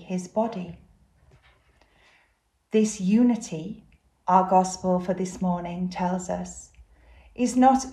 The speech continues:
only Jesus' hope and prayer for those his first disciples,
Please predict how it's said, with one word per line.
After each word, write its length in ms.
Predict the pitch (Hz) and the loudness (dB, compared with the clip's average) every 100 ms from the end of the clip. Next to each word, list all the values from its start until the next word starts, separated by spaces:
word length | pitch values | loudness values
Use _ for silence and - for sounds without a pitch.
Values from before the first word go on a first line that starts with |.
| - | 0
only 540 | 226 226 214 190 180 - | 4 4 4 2 0 -4
Jesus' 480 | 220 214 208 214 - | 0 0 0 -6 -8
hope 520 | - 175 180 180 - - - - | -6 -4 -4 -8 -20 -20 -14 0
and 200 | 226 220 | 0 2
prayer 460 | 180 160 160 185 - - _ _ _ | 0 0 -4 -10 -16 -20 _ _ _
for 120 | 226 | -2
those 440 | 214 202 208 220 - | 8 8 8 2 -2
his 180 | 233 | -6
first 400 | - 233 226 220 | -2 0 0 -2
disciples, 880 | - 185 175 151 165 - 175 208 - | -8 -8 -8 -8 -10 -12 -12 -12 -18